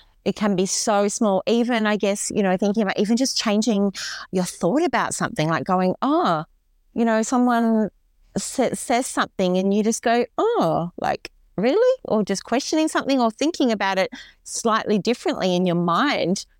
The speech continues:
like, that sometimes can feel so uncomfortable. I know, y-, you know, you can relate to this, Tiff, like, just having these thoughts and you can't help what you're thinking. You can't help that you've just seen a different perspective and you're like, <gasps> "Oh my God, I don't want to think that.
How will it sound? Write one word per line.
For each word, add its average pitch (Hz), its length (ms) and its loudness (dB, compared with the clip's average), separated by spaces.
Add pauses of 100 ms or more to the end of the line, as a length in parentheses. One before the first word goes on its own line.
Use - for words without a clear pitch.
like, 196 220 -2
that - 340 -2
sometimes 392 420 0
can 220 200 2
feel 202 240 0
so 196 680 0
uncomfortable. 165 640 -2
I 156 80 0
know, 160 260 0
y-, - 280 -8
you 202 100 2
know, 160 100 0
you 170 180 2
can 185 200 -2
relate 170 320 -2
to 175 100 -4
this, 220 220 -2
Tiff, 196 260 -2
like, 175 220 -4
just 185 180 -4
having 214 320 0 (500)
these 220 340 0
thoughts 226 400 2
and 202 160 2
you 220 80 2
can't 254 500 -2
help 220 380 -2
what 254 140 2
you're 185 140 0
thinking. 226 580 0
You 233 80 0
can't - 260 -4
help 247 300 -2
that 220 140 -2
you've 202 180 0
just - 220 -2
seen 233 340 2
a - 20 2
different 190 360 -2
perspective 196 600 -2
and 196 160 2
you're 190 120 0
like, 185 180 -2
<gasps> - 40 -20
"Oh 359 680 0
my 262 160 2
God, 330 400 2
I 285 60 0
don't 330 200 0
want 294 180 2
to 392 60 0
think - 260 -2
that. 233 160 -2